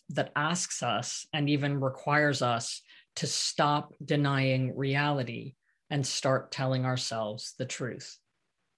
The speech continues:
To put this another way, what if the climate crisis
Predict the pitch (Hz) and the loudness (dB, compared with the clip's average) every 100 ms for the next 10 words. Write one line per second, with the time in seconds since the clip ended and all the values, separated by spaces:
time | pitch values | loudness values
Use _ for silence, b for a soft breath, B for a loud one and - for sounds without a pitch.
0 | _ _ _ _ - _ _ _ _ - | _ _ _ _ -20 _ _ _ _ -2
1 | - 190 185 151 139 131 - - 143 135 | 0 0 0 2 2 0 -4 -2 0 0
2 | 139 139 139 131 131 143 143 - 139 135 | 0 2 4 2 2 0 -2 -4 -2 0
3 | 135 - - 123 - 120 - | 2 0 -2 -2 -2 -6 -8